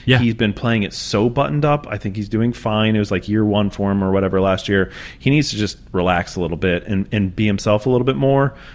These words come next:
Speaker 2: And, and I wonder if Brady's gonna over-prepare, whereas it seemed like Romo was under-preparing in a fun way. I wonder
Speaker 1: Yeah.
Speaker 2: if Brady's gonna take this too seriously. And also, this might not start for seven years. We have no freaking clue.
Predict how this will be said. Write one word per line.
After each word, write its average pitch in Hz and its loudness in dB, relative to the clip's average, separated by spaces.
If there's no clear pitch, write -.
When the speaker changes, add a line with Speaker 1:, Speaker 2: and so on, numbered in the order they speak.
Speaker 2:
And, 107 0
and 110 2
I 107 4
wonder 110 4
if 98 0
Brady's 98 0
gonna 95 -2
over-prepare, 90 -2
whereas 95 2
it 85 -8
seemed 98 -2
like - 0
Romo 95 2
was 87 -2
under-preparing 98 0
in 92 -8
a 90 -6
fun 139 2
way. 90 2
I 113 -2
wonder 113 6
Speaker 1:
Yeah. 101 4
Speaker 2:
if - -6
Brady's 104 2
gonna 95 -2
take 98 -2
this - -6
too - 0
seriously. 90 -4
And 113 -4
also, 147 2
this 156 0
might 233 0
not 131 0
start 107 0
for - -8
seven 82 -2
years. 71 -8
We 131 4
have 117 2
no 104 2
freaking 73 -8
clue. - -12